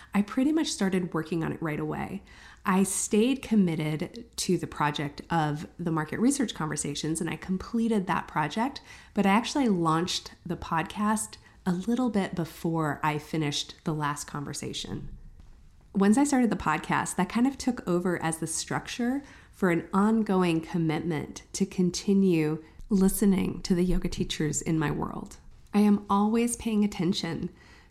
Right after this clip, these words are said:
to the words that my audience of yoga teachers uses to describe their struggles, their challenges, and their dreams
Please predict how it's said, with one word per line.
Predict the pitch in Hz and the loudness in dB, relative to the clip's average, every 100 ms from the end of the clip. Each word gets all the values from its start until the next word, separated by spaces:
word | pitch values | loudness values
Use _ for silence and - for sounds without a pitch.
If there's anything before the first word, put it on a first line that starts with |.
| - | 0
to | 220 | 2
the | 196 | 4
words | 185 175 185 185 196 - | 4 2 2 2 0 -2
that | 175 | -2
my | 185 165 - | -2 -2 -2
audience | 160 175 170 160 - | -2 -2 -2 -4 -6
of | - 175 | -6 -4
yoga | 160 180 | -4 -4
teachers | 170 165 160 - 165 - | -6 -6 -6 -8 -8 -6
uses | 170 170 175 - - - - - - - | -4 -2 -2 -6 -8 -10 -12 -20 -18 -4
to | 180 | -2
describe | 180 - - 170 165 208 208 | 0 -4 -4 -2 2 2 0
their | 175 | -4
struggles, | 170 - 151 160 160 - 175 - - - | -4 -4 -4 -4 -4 -6 -4 -6 -10 -6
their | 156 | -6
challenges, | 165 - 175 175 165 165 151 156 - - - - - - _ - - | -4 -6 -6 -2 -2 -2 -6 -6 -8 -8 -10 -20 -20 -20 _ -20 -2
and | 175 | 0
their | 156 | 0
dreams | 151 143 120 - - - | -2 -6 -6 -8 -8 -10